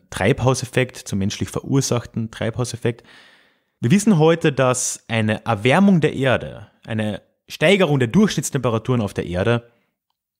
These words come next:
mit achtzehnhundertdreißig schon nachweisbar ist. Im Jahr achtzehnhundertdreißig, das ist vielleicht dreißig Jahre ab dem Zeitpunkt, wo im größeren Stil Dampfmaschinen und so weiter genutzt wurden, da wissen wir schon,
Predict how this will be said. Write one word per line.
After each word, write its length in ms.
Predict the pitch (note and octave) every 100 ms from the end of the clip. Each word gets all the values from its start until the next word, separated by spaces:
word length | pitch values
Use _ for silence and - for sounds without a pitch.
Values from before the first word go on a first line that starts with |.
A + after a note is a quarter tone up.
| _
mit 200 | - A#2
achtzehnhundertdreißig 760 | - C#3 - A#2+ F2 F2+ - G2+
schon 140 | -
nachweisbar 640 | E2+ D2+ - C#2 - - -
ist. 240 | - - _ _ _
Im 100 | -
Jahr 160 | C3 D3+
achtzehnhundertdreißig, 1000 | G3 - - E3 A2 G#2+ D3 E3+ E3+ - _ _ _
das 160 | - C#3
ist 340 | F3+ - - -
vielleicht 400 | - F3 F3 -
dreißig 420 | C3+ D#3 E3+ D#3
Jahre 440 | C3+ B2 A2+ G2 -
ab 180 | - -
dem 140 | G#2+
Zeitpunkt, 400 | - F#2+ - F#2+
wo 100 | G2
im 120 | G#2+
größeren 580 | G#2+ A#2+ C3+ A#2+ G#2+ G#2+
Stil 480 | F#2+ - G2 F#2 F2+ _ _
Dampfmaschinen 720 | - G#2 - G2+ - F#2 F2+ F2
und 120 | E2+
so 80 | F2+
weiter 260 | F2+ F#2
genutzt 480 | G2+ - C3 D3 -
wurden, 240 | G#2+ G2 G2 - - _ _ _ _ _ _ _
da 240 | - C3 C3
wissen 280 | C3 - A2+
wir 100 | G2+
schon, 380 | G#2 F#2+ F#2+